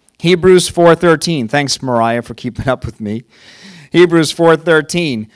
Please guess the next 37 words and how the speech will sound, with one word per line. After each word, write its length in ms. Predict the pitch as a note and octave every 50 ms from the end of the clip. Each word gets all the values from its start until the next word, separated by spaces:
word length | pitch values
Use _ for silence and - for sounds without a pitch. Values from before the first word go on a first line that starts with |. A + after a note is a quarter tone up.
| _ _
"Nothing 600 | C3 C#3 D#3+ F3 F#3 G3+ - - - B3 B3+ B3
in 140 | G#3+ F#3+ F3
all 340 | D#3 D#3 F3 G3 G#3+ A#3 B3
creation 760 | A#3 - - F3 E3+ E3 E3 F3 G3 A3+ G#3+ - A3 A3 G#3
is 140 | G#3 G3 -
hidden 420 | - G3 A#3 C4+ B3+ A3+ G#3 G3+ G3
from 240 | - G#3 A3 A3 G#3
God. 500 | G#3 A3 B3 C#4 C4+ G3 A2 - _ _ _ _ _ _ _ _ _ _ _ _ _ -
Everything 880 | G#3 A#3+ C4 C4+ B3 G3+ G#3+ A#3+ B3+ B3+ A#3+ F3+ - A#3 A#3+ A3+ G#3+ G3+
is 220 | G3+ F#3+ E3 C#3+
naked 720 | D#3 F3 F#3+ G3+ A3 B3 A3+ - B3 B3 B3+ B3+ A#3+ A#3+ _ _
and 200 | F#3 G3 G3+ F#3+
exposed 920 | F3 F3 D#3+ - - - _ A3+ A3+ G#3+ F#3+ F3 E3 D#3 D#3 D#3 D3 - _
before 400 | D#3+ D3+ C3+ - D#3+ D#3 D3+ C#3+
his 240 | D3+ D#3+ E3 C#3+ F3
eyes, 640 | F#3 G3+ G3+ F#3 D3 B2 A#2+ B2+ C#3 C3+ - - _ _ _ _ _ _ -
and 160 | D3+ D#3 D#3
he 200 | D3+ E3 F3 F#3
is 200 | G3 G#3 G#3 F3
the 120 | F#3 A3
one 460 | G#3 F#3 F3 E3 D3+ C#3+ C#3 C3+ C3+ C3
to 140 | C3+ C#3+
whom 580 | C3 - - D#3+ D#3 C3+ B2+ A#2+ A2+ A2 A2 A2 _ _ _ _ _ _ _
we 180 | G#2+ A#2+ B2+
are 180 | B2 A#2 A#2 A#2+
accountable." 640 | A#2+ - - C3 C3 B2 A2+ G#2 - A2+ A2 - _ _ _ _ _ _ _ _ _ _ _
We're 200 | _ D3+ F#3 G#3+
all 160 | A3 A3 G3+
human. 580 | E3+ - G#3 G#3+ G#3 F#3+ E3+ C3+ A2 F#2+ G#2 A#2+ _ _ _ _ _ _ _ _
We 120 | - C3+ D#3
all 180 | D#3+ F3 F3+
love 240 | F3+ F3+ F#3 F3+ E3+
the 100 | D3+ E3+
Lord 280 | D#3+ D#3+ E3 E3+ F3 E3
in 80 | D#3
this 200 | D3 C#3+ C3 -
room, 440 | - C3+ C#3 C#3 D3 D#3+ E3+ F3 E3+